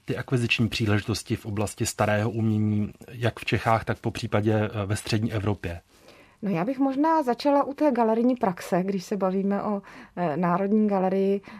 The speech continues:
Speaker 2: Kurátoři sledují aukční trh. My s-, bychom se samozřejmě nějak do něj aktivně nevstupujeme, ale sledujeme aukční trh, abychom doporučovali k nákupu, eh, díla, která by právě měla logiku ve státních sbírkách.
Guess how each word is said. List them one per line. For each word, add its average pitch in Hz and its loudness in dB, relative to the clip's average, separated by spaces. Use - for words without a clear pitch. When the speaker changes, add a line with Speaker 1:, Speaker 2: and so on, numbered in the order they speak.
Speaker 2:
Kurátoři 220 4
sledují 214 2
aukční 190 2
trh. - -4
My 202 8
s-, 202 -4
bychom 196 2
se 202 4
samozřejmě 196 2
nějak 185 2
do 196 4
něj 202 6
aktivně 202 4
nevstupujeme, 214 4
ale 202 6
sledujeme 208 2
aukční 214 0
trh, 196 -2
abychom 202 0
doporučovali 190 -2
k 190 -6
nákupu, 185 0
eh, 185 0
díla, 196 4
která 185 2
by 190 2
právě 185 4
měla 208 6
logiku 190 0
ve 185 0
státních 175 2
sbírkách. 156 -2